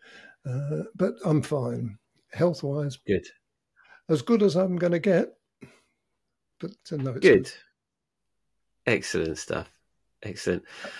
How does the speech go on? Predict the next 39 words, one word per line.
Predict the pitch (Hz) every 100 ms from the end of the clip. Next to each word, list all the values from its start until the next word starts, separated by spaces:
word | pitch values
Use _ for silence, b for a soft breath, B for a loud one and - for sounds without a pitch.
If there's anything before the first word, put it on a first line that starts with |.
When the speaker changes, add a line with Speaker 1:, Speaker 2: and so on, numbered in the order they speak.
| B -
Speaker 1:
How | 135
Speaker 2:
Okay, | 262
Speaker 1:
are | 285
Speaker 2:
s- | 262
Speaker 1:
you? | 247 175 131 202 -
Have | 160
you, | -
have | 185 262
you | 247
got | 202
over | 208 202 190 202
the, | 202 202
the, | 214 208 196 -
you | 170 180 165 170
know, | 185
all | 180 175
your, | 170 170 - B B B B
um, | 175 156 175 180 180 240 -
upheaval | 196 - - 208 175 180
over | 180 175
the | 160 165
last | 190 185 -
few | 180
months? | 180 214 - - - _ _ _ _ _ _ B B B B
You | 139 139
seem |
to | 190
Speaker 2:
Yes, | 180 98 147 151 - -
it's, | - - - _ _ -
Speaker 1:
settle | 123
Speaker 2:
it's | 151
been | 151 123
Speaker 1:
down. | 139
Speaker 2:
nice | 143 135 117
returning | 113 - 113 113 107 104
to | -
some | 101 - 107 104
kind | - 101 98 95
of | 92